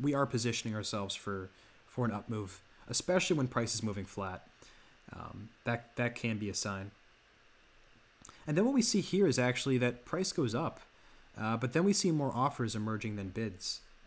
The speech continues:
as you can see up, up here. So the reason that I say, the reason why I say this is a little bit surprising and, and what this means is whenever we look at any kind of indicator, there's what usually happens, then there's what, uh, then there's something known as divergence,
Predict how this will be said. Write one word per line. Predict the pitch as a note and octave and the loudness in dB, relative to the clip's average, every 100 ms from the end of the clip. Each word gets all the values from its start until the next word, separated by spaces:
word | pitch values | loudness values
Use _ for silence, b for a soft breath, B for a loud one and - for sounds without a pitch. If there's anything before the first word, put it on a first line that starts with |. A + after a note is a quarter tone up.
| - | -12
as | G#2+ G2 | -8 -6
you | |
can | G2+ | -6
see | G2+ A2 | -4 -4
up, | F#2 - - | -4 -8 -14
up | G#2 - | -12 -10
here. | - F#2+ - - - - - - B B B B B B B | -10 -10 -10 -20 -20 -20 -20 -20 B B B B B B B
So | - E3+ | 0 4
the | D#3+ | 6
reason | E3+ G#3+ C4 | 6 6 6
that | G#3 | 6
I | C3+ | 6
say, | B2 - C3+ B2+ B2+ B2 - - | 6 4 4 4 4 4 0 -6
the | C#3 | 2
reason | D#3 F#3 | 6 6
why | G3+ D3 | 6 4
I | |
say | A#2+ C3 | 4 2
this | A#2+ - | 2 0
is | C#3 | 0
a | B2 | -2
little | A#2 | -2
bit | A2 - | -4 -6
surprising | - G2 G2+ G#2+ G2+ | -6 -4 -4 -4 -6
and, | G2 G2+ | -6 -6
and | G2+ | -6
what | G2+ | -6
this | G#2 - | -6 -4
means | A2+ A#2 B2+ - - - - - - - | 0 0 0 -4 -10 -20 -20 -20 -10 0
is | D#3 C3 | 2 4
whenever | D#3 F#3 | 2 4
we | A#3+ G#3+ | 4 4
look | D#3+ | 4
at | C3 | 2
any | A#2+ B2+ | 0 -2
kind | B2+ B2 A#2 | 0 -2 -2
of | |
indicator, | A2 G#2+ G2+ G2+ G2 G2 - B B B | -2 -2 -4 -4 -4 -6 -10 B B B
there's | - D#3+ C#3 | 4 4 4
what | C3+ C3+ B2 - - | 2 2 2 -2 -4
usually | B2 B2 D3 | 0 2 2
happens, | D#3+ E3+ D#3+ B2 | 0 -2 -2 0
then | B2+ | 2
there's | C#3 B2 - | 2 0 -2
what, | A2+ G#2 - - - | -2 -2 -2 -6 -6
uh, | G2+ F#2 F2+ F2+ F#2+ - - - _ _ | -8 -8 -8 -12 -14 -16 -20 -20 _ _
then | D3+ | 2
there's | D#3+ D#3 | 4 4
something | - C3+ | 2 2
known | B2 | 2
as | A2+ - | 0 -2
divergence, | A2+ G2+ G2 B2 C3 G2 F2+ - | -4 -4 0 0 0 -2 -4 -6